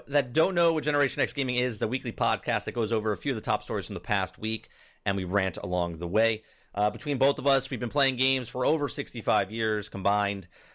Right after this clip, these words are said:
Um, so we know a little bit about video games, consoles, industry, uh, and, and all that jazz. And all that jazz.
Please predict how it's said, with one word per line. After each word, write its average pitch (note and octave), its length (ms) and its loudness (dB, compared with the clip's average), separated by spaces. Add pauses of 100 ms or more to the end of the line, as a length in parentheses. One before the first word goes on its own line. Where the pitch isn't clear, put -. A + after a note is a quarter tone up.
(200)
Um, F#2 520 2 (160)
so A2 500 2
we A2+ 140 -6
know B2 180 4
a - 20 4
little C#3 240 4
bit B2+ 160 4
about A#2 320 2
video A2+ 200 -2
games, G2+ 600 -4
consoles, G2 760 0
industry, F#2 680 -4 (220)
uh, E2+ 300 2
and, F2+ 240 -4
and F#2+ 100 0
all E2+ 120 2
that F2 200 -2
jazz. E2 460 0 (120)
And A2+ 120 -8
all A#2 160 -2
that C#3+ 280 -6
jazz. C#3+ 640 -4